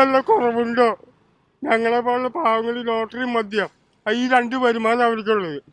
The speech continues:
ലോ-, ഈ ഗവൺമെന്റിനുള്ളത്. ആ രണ്ട് വരുമാനം വെച്ച് അവർ ദൂരത്തിൽ ഒരു കുറവില്ല. അയാൾ നശിച്ചു പോകും. ഞാനും കമ്മ്യൂണിസ്റ്റ് പാർട്ടി, ഈ പാർട്ടി നാളെയും വേണം, മറ്റന്നാളും വേണം, അടുത്ത കൊല്ലം വേണം,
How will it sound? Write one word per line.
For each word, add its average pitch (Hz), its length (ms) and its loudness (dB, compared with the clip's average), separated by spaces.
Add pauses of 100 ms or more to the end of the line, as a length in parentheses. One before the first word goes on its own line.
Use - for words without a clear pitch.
(260)
ലോ-, 214 220 2 (100)
ഈ 233 40 -8 (120)
ഗവൺമെന്റിനുള്ളത്. 214 680 0 (480)
ആ 262 40 4 (120)
രണ്ട് 233 240 2 (100)
വരുമാനം 226 460 -2
വെച്ച് 220 200 -4
അവർ 226 120 0 (120)
ദൂരത്തിൽ 226 400 -4
ഒരു 233 160 -2
കുറവില്ല. 220 400 -2
അയാൾ 226 160 2 (160)
നശിച്ചു 214 440 -4 (100)
പോകും. 196 280 -14 (520)
ഞാനും 220 320 4
കമ്മ്യൂണിസ്റ്റ് 233 480 0
പാർട്ടി, 226 280 0
ഈ 226 120 -4
പാർട്ടി 208 340 0
നാളെയും 226 400 0
വേണം, 208 240 0 (420)
മറ്റന്നാളും 220 580 -2
വേണം, 208 200 -2
അടുത്ത 220 260 -4
കൊല്ലം 208 300 -2
വേണം, 214 140 -2